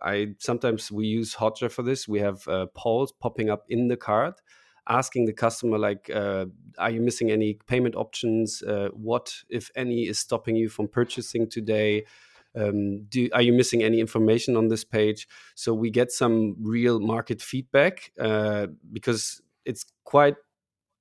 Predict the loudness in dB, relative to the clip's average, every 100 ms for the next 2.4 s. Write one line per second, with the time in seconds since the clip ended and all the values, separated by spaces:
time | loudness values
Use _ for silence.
0 | _ _ _ _ -12 -4 -4 -2 2 2
1 | 2 0 -6 _ -2 0 2 4 6 6
2 | 6 2 2 0